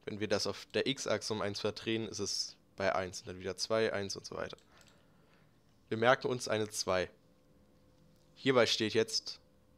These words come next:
Message Box Level vier, die erste, ist leer. Es gibt keine. Message Box für die zweite sagt, This is a ghost house. Can you find the exit? Hey, hey, hey, don't get lost. Das ist eigentlich nur der Inhalt. Das heißt, den Inhalt dieser Message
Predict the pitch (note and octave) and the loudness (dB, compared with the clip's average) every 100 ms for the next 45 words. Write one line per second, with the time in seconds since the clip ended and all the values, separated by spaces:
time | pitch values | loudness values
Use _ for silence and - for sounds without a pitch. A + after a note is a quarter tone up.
0 | _ - A2 A2 - G#2+ G2+ - - _ | _ -4 -2 -2 -2 -2 -2 -6 -8 _
1 | _ _ - G#2+ G#2 G2+ - - A#2 A#2 | _ _ -10 -2 0 0 -4 -4 2 2
2 | G#2 - G#2 A2 - B2+ B2 - - - | 2 2 4 4 0 -2 -4 -12 -14 -10
3 | - G2+ F#2 F2 - - - - - F#2 | -4 -2 -2 -4 -10 -4 -2 -2 -2 -4
4 | F#2 G2+ G#2+ A2 - G#2+ - A2 G#2 - | -4 -6 -4 -4 -2 -2 -2 -4 -4 0
5 | A2+ A#2+ B2+ B2 G#2+ A2 - - - - | 4 4 4 0 2 0 -4 -14 -20 -20
6 | - - D3+ D3+ C#3 B2+ D#3 - F#2+ - | -6 0 0 0 4 6 6 2 -2 -2
7 | B2+ A2+ B2 - A2 G#2 - - G2 G#2 | 0 0 0 0 -2 0 -4 -4 -2 0
8 | G2+ G2 A2+ G#2+ G2 G#2 G#2 G2+ G2 - | 0 0 4 4 2 0 -2 2 0 0
9 | - - - - - - - - - - | -8 -20 -20 -20 -20 -20 -20 -20 -20 -20
10 | - - - - - G#2+ G#2+ A#2 G#2+ A2 | -20 -20 -20 -20 -2 2 2 0 0 0
11 | G#2+ A2+ G#2 - G2+ G2 F2+ A2 G#2+ A#2 | 0 0 2 0 0 -2 0 2 4 2
12 | A2 B2 C3+ C3+ - - G#2 G#2 G2 F2+ | 0 2 2 2 -2 -4 2 4 4 0
13 | - A2+ A#2 - A2 A2 - - | -4 0 0 -2 -6 -4 -4 -6